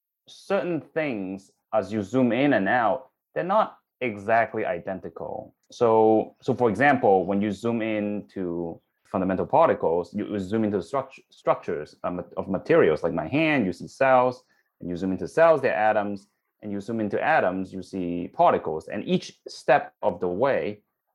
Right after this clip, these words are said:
uh, you see something that's different, that's not exactly the same. Of, of course, uh, back to Mikey's point, that's not to say that, you know, at some point, it's plausible that, you know, when, as you zoom in,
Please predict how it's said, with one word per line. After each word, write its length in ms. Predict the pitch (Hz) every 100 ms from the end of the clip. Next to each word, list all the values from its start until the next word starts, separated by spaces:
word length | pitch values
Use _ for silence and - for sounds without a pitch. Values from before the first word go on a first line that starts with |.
| _ _
uh, 180 | 113 104 82 76
you 200 | 107 107
see 600 | - 123 120 120 - _
something 420 | - 131 120 117
that's 220 | 98 110
different, 500 | 95 95 104 - 82
that's 180 | - 95
not 160 | 110 -
exactly 400 | 85 92 90 87
the 100 | -
same. 420 | - 76 76 92 _ _ - - -
Of, 180 | 131 -
of 120 | 170
course, 340 | 220 208 101
uh, 360 | - 107 95 -
back 180 | 127 131
to 80 | 110
Mikey's 340 | 110 110 101
point, 420 | - 165 131 110 - _ _ _ _ _ _ _ -
that's 260 | 185 190
not 440 | 190 208 196 - _
to 140 | 135
say 320 | 123 139 131
that, 380 | 120 123 120 - _ _ _ _ _ _ _ _ _
you 100 | 127
know, 160 | 98 82
at 160 | - 98
some 380 | - 311 254 214
point, 400 | 104 87 113 - _ _ _ _ -
it's 180 | 131 -
plausible 720 | - 180 208 190 117 101 92
that, 360 | 90 92 92 - _ _ _ -
you 120 | 107
know, 100 | 90
when, 180 | 90 98
as 220 | 104 104
you 80 | 135
zoom 320 | 113 139 143
in, 300 | 131 175 127